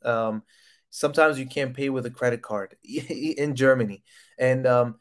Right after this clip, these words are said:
this was until the C word happened, actually, 'cause, um, with the C word, all of a sudden, all restaurants everywhere, any grocery store, doesn't matter, they said, "Please pay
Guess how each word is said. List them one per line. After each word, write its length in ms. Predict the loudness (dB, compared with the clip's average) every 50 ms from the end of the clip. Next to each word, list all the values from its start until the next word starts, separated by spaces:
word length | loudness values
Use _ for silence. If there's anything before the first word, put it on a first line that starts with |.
| _ _ _
this 280 | 4 4 4 4 0 4
was 260 | 8 10 10 10 8 4
until 540 | 0 -2 -2 -4 0 6 8 10 10 8
the 80 | 6 2
C 220 | -6 -10 -8 -6
word 200 | -4 -4 -4 -4
happened, 320 | -4 -4 -6 -6 -8 -10 -10
actually, 460 | -10 -10 -10 -14 -16 -18 -18 -20 -20 _ _ _ _ _ _ _ _ _ -2
'cause, 300 | 0 0 0 2 0 0
um, 420 | 2 2 2 2 0 -2 -6 -10 -14 _ _ _ _ _ _ _ _
with 160 | -8 -6 -6
the 80 | -6 -6
C 300 | -8 -8 -6 -2 -2 0
word, 400 | 2 4 4 4 2 0 -2 -6 _ _ _ _ _ _ _ _ _ _ 0
all 280 | 4 8 8 8 8
of 80 | 6 2
a 40 | -4
sudden, 540 | -2 2 4 4 4 4 2 -2 -8 -14 -20 _ _ _ _
all 300 | 2 6 6 6 6 6
restaurants 540 | 6 6 4 4 0 -2 -2 -2 -2 -4 -6 -6 0
everywhere, 720 | 0 2 2 2 0 0 0 2 2 2 2 0 -2 -8 _ _ _ _ _ _ _ _ _ _ _
any 240 | -2 0 0 0 0
grocery 420 | 2 4 4 4 4 0 -6 -8 -8
store, 220 | -6 -4 -4 -2
doesn't 280 | -2 -2 -2 -2 -2 -2
matter, 240 | -2 -2 -2 -4
they 140 | -4 -6 -6
said, 460 | -6 -2 0 2 2 2 0 -2 -8 _
"Please 400 | -8 -6 -4 -4 -4 -6 -8 -12
pay 520 | -10 _ -2 -2 0 0 -2 -4 -6 -10